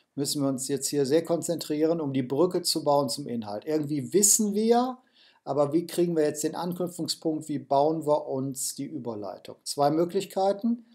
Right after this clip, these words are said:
Einmal, man setzt hier an und sagt, was macht Liquidität, wofür ist Liquidität gut? Oder man setzt hier an und findet ein Synonym oder sowas wie ein Synonym. Ich nehme den Weg. Liquidität ist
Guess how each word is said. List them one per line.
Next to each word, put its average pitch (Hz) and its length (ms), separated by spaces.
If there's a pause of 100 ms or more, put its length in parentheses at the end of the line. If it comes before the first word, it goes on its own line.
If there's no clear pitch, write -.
(360)
Einmal, 160 400
man 147 180
setzt 139 360
hier 190 280
an 196 260
und 165 160
sagt, 151 360
was 143 200
macht 170 300
Liquidität, 180 720
wofür 151 260
ist 139 140
Liquidität 135 640
gut? 202 480 (460)
Oder 175 240
man 185 240
setzt 185 360
hier 190 400
an 151 520
und 151 400 (380)
findet 175 320
ein 147 180
Synonym 156 760
oder 127 220
sowas 135 480
wie 127 100
ein 120 200
Synonym. 113 680 (440)
Ich - 160
nehme 151 220
den 135 240
Weg. 110 300 (360)
Liquidität 160 840 (300)
ist - 540